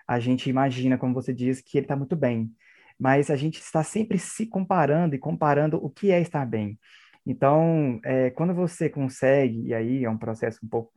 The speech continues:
difícil para algumas pessoas, entender o que que pra você, é, faz sentido,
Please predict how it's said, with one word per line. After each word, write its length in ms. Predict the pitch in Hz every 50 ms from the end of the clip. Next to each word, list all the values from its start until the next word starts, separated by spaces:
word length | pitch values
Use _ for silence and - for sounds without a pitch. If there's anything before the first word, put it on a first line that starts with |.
| -
difícil 560 | - - 117 - - 139 147 190 175 - - - - _ _ - _ _ -
para 100 | - 117
algumas 240 | 113 110 120 117 110
pessoas, 480 | - 117 113 - 147 160 165 143 - _ - - _ _ _ _ _ -
entender 380 | 156 139 135 156 147 139 143
o 180 | 147 147 143 - _
que 160 | - - 220
que 100 | 226 226
pra 240 | 214 - 165 156 156
você, 720 | 143 139 135 127 117 - - - 147 156 160 151 - - _ _ -
é, 500 | 135 131 131 131 127 123 120 117 110 - - _ - -
faz 200 | - 123 123 -
sentido, 680 | - 131 120 113 - - 131 135 135 113 - 107